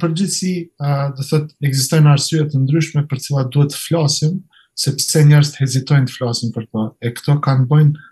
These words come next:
zakonisht me çndrimet që ne si individ dhe si shoqëri e kemi, i kemi ndaj shëndetit mendor. Në anën tjetër, nga një send që po ndryshon nivelin global,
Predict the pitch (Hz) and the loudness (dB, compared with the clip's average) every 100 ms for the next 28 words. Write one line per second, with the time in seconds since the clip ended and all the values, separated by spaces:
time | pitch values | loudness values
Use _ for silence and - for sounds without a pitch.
0 | - 147 151 160 147 147 127 - 131 123 | -6 -4 0 0 2 2 0 -2 -2 0
1 | 127 175 139 127 123 117 117 131 127 - | 0 0 0 -2 -6 -4 -2 -2 -2 -2
2 | 123 127 120 120 160 147 120 120 117 - | 0 0 -2 -2 -4 -4 -6 -6 -8 -6
3 | 120 - 139 123 123 127 131 143 - 156 | -6 -2 -2 -2 0 0 0 -2 0 2
4 | 127 127 117 - 120 117 - 113 117 110 | 4 4 2 0 -2 -4 -4 -4 -2 -2
5 | 110 107 - - - - - _ - 127 | -2 -4 -8 -20 -20 -20 -20 _ -4 0
6 | 151 190 190 190 196 160 202 - _ _ | 2 4 2 2 -2 -2 -6 -10 _ _
7 | _ _ _ - 135 139 135 147 147 165 | _ _ _ -8 -4 -2 2 2 2 2
8 | 156 - - 135 127 123 123 123 156 135 | 0 0 -2 0 0 0 -2 -2 0 0
9 | 123 127 131 127 120 131 120 123 | 0 0 -2 -2 -2 -4 -4 -4